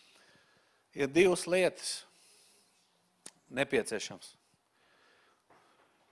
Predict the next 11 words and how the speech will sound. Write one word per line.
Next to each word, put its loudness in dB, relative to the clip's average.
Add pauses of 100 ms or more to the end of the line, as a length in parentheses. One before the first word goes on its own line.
(160)
Nodot 4
savu 0
ķermeni -2
pa -6
dzīvu -4
svētu 0
upuru 0 (460)
un -4
atjaunoties -4
prātā, 4 (1120)
pārfrāzējot 4